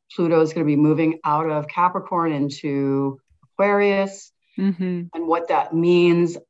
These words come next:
Speaker 1: I work with a, a younger generation. I work with teenagers, and I see how they're already almost, it's almost like in their g-, genome, right? They're, they're, they just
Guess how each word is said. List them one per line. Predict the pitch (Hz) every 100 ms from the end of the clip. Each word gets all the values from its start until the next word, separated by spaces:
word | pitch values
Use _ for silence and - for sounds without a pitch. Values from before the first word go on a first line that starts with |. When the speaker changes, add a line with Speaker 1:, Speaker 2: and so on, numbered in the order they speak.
| _
Speaker 1:
I | 160 160
work | 151 156 156
with | 156 147
a, | 139 139 147
a |
younger | 151 147 151 160
generation. | 156 151 143 143 175 - 185
I | 151
work | 139 139 139
with | 139
teenagers, | - 156 156 160 170 170 170
and | 160
I | 135 135
see | 135 - 160 151
how | 160 147
they're | 143 151
already | 135 139 147 160 170 165 _ _ _ _ -
almost, | 156 151 151 151 151 - - _ _ _ _ _ _ _ _ _
it's | -
almost | - 180 180
like | 160
in | 156
their | 143
g-, | 135 131 127 -
genome, | 143 123 160 175 117 113
right? | 117 127 139
They're, | 143 131 127 -
they're, | - 143 135 131 127 - - _ _ _ _
they | 143 147 170
just | 190 190